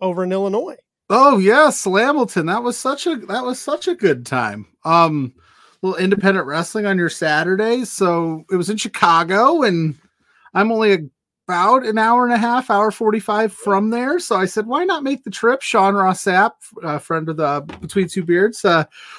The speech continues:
Speaker 2: was wrestling. I didn't wanna miss that. And, uh, Shaza, friend of L P W. So I had to go out and support them. Plus,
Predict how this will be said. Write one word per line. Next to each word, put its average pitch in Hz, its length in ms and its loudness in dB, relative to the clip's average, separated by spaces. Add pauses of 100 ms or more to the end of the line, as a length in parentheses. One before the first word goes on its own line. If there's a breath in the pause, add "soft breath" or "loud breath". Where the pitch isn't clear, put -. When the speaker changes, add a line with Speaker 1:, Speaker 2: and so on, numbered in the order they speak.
Speaker 2:
was 185 180 6
wrestling. 202 460 6
I 190 60 6
didn't 190 180 6
wanna 180 160 2
miss 175 240 2
that. 175 400 2
And, 160 140 0
uh, 151 320 0 (180)
Shaza, 196 560 4
friend 185 240 2
of 170 80 0
L 170 140 2
P 180 180 0
W. 208 480 0
So 160 220 -2
I 151 80 4
had 185 240 2
to 180 80 -8
go 180 100 -6
out 156 220 -2
and 151 100 -18
support 160 380 -6
them. 170 160 -2
Plus, 254 340 2